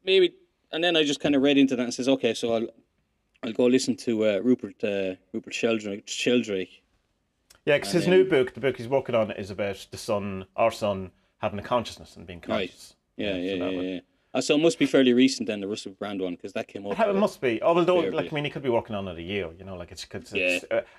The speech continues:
Speaker 2: it could have been set to come out before the lockdown, or maybe it is out, 'cause I know, I, no, his last one is not, it's Spiritual Practices. Um,
Speaker 1: Oh, I had another one. I had another
Speaker 2: well,
Speaker 1: one.
Speaker 2: right.
Speaker 1: A couple of days ago,
Speaker 2: Jesus,
Speaker 1: and,
Speaker 2: well, there's
Speaker 1: uh,
Speaker 2: no stopping
Speaker 1: she
Speaker 2: it.
Speaker 1: was, I know, yeah, it's just, it's
Speaker 2: Yeah.
Speaker 1: madness, man,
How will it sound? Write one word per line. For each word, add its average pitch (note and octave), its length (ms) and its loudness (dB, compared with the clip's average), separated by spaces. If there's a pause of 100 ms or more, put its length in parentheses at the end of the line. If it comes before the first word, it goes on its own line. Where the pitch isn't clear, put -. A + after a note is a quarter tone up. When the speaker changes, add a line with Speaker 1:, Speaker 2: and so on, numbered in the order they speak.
(100)
Speaker 2:
it A2 60 -8
could F3 160 2
have D3 60 -2
been C#3+ 160 -2
set C#3 300 0
to - 40 -14
come B2+ 160 -4
out A#2 220 2 (1080)
before A2+ 360 0
the G2+ 80 -2
lockdown, G2+ 460 0
or A#2 100 -4
maybe C4 200 -2
it C#3+ 60 0
is C#3+ 120 -2
out, G#2 160 -2
'cause - 100 -16
I C#3 40 -2
know, C#3+ 320 -6
I, B2 280 -10 (440)
no, G#2 180 -4
his F2 120 -8
last G2 260 -2
one F#2+ 100 -12
is F2 120 -18
not, E2+ 200 -14
it's - 120 -20
Spiritual - 320 -10
Practices. - 460 -12 (600)
Um, A2+ 220 4
Speaker 1:
Oh, D4+ 120 6
I C4 60 8
had C4 100 6
another C#4+ 200 8
one. C#4 180 4 (160)
I A#3 40 2
had G#3 80 2
another C4 160 6
Speaker 2:
well, C3+ 160 6
Speaker 1:
one. B2+ 80 -8 (300)
Speaker 2:
right. G#3 380 -4
Speaker 1:
A C#4 80 2
couple F3 200 2
of F3 40 6
days F3 180 6
ago, C#3+ 200 6
Speaker 2:
Jesus, C#3 160 4
Speaker 1:
and, D3+ 100 2
Speaker 2:
well, C#3+ 80 8
there's C#3+ 200 8
Speaker 1:
uh, - 40 6
Speaker 2:
no C3+ 60 4
stopping C3 260 4
Speaker 1:
she F#3 40 4
Speaker 2:
it. F3+ 40 8
Speaker 1:
was, E3+ 320 4
I F3 100 2
know, E4+ 200 8
yeah, C#4 100 8
it's A#3+ 120 2
just, C4+ 260 2
it's B3 140 2
Speaker 2:
Yeah. C4+ 40 6
Speaker 1:
madness, C#4+ 360 6
man, C3+ 220 2